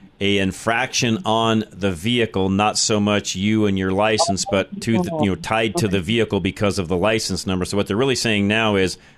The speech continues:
"I don't care who's driving it. We know somebody was. We know they ran a red light or they were speeding. Pay up." And the legislature, by the way, came through with a law that said, "Yeah, you now have to pay up no matter what."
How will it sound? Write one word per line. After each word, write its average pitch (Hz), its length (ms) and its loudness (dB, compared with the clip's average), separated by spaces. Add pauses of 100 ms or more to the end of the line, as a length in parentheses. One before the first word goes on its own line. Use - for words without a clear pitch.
"I 107 160 0
don't 156 160 -2
care 104 160 0
who's 117 260 0
driving 92 440 0
it. 95 240 -2
We 107 160 0
know 117 160 2
somebody 120 420 0
was. 104 400 2
We 101 120 0
know 110 180 2
they 107 140 2
ran 107 220 2
a 101 60 2
red 107 220 2
light 107 200 2
or 98 60 2
they 98 140 0
were 95 140 0
speeding. 98 540 0
Pay 95 280 0
up." 78 240 -2 (420)
And 110 160 0
the 107 60 2
legislature, 127 760 0
by 113 220 2
the 110 100 0
way, 110 380 2 (400)
came 117 220 0
through 117 160 -2
with 113 160 0
a 104 40 2
law 120 300 2
that 104 160 0
said, 104 300 0
"Yeah, 110 240 0
you 98 200 -2
now 104 160 2
have 98 160 -2
to - 60 -10
pay 95 240 0
up 92 160 0
no 87 80 -2
matter 87 240 0
what." 78 220 -4